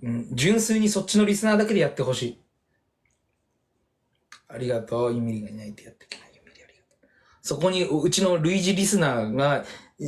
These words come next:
やっちょさんと仲いいからって、俺がやっちょさんと仲いいからって、うちのリスナーさんがそこにね、もう大金をつぎ込まなくていい。どうせ帰ってこないんだから。ね、応援して、やっちょさんが勝ったら、じゃあみんなになんか山分けとかなんかがあるんだったら、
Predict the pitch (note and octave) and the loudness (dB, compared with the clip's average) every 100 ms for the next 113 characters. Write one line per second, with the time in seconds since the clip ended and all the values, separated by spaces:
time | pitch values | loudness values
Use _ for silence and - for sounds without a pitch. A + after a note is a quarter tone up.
0 | - D3+ D3+ - G3 G3 F3+ D#3+ E3 - | -4 0 0 2 0 2 0 2 2 2
1 | C#3 C3+ B2+ A2+ - A#2+ C3+ D3+ C#3+ - | 0 0 0 0 -2 0 2 2 0 -2
2 | E3+ C3 B2+ B2+ B2+ A2 G#2 B2 A#2 - | -4 -4 0 0 0 -4 -2 -2 -2 -6
3 | - _ E3+ D#3 G3+ F3+ D#3+ G3 G3 E3 | -18 _ -4 2 2 2 0 0 0 0
4 | C#3+ C#3 E3 D#3 C#3+ D#3 D#3 C#3+ - _ | 0 0 2 2 2 2 2 -2 -10 _
5 | _ - C3+ B2 A2+ F3 F3+ F3+ E3 - | _ -4 -2 0 2 0 2 0 0 0
6 | - F3 F3+ G3+ F#3+ D#3 - A#2+ G#2+ G#2 | -2 0 4 4 4 0 -4 -2 -2 -4
7 | _ _ _ _ _ _ _ _ - G3 | _ _ _ _ _ _ _ _ -2 0
8 | F#3 - A#3+ - C#3+ E3 C#3+ A2 A2 - | 0 2 2 2 0 0 0 -2 -6 -10
9 | _ _ _ _ _ _ _ _ _ _ | _ _ _ _ _ _ _ _ _ _
10 | _ _ _ _ _ _ _ _ _ _ | _ _ _ _ _ _ _ _ _ _
11 | - D3 D#3 - C3+ C#3 D3 C#3+ C#3 D#3 | -4 0 0 -2 -4 0 2 0 2 0
12 | B2+ D#3+ E3+ D#3+ - E3+ - C#3+ D3 C3 | 2 2 2 0 0 -2 0 -2 0 0
13 | C#3 C3 C#3 C#3+ C#3 C#3 C3 A#2+ B2 C3+ | 2 2 2 2 2 2 2 0 2 2
14 | C3+ D3+ D3 A#2+ A2+ A#2+ D3+ - B2 A#2+ | 2 2 2 0 0 2 2 2 0 0
15 | C#3+ C3 G#2+ A2 A2 G#2 | 2 0 0 0 0 -2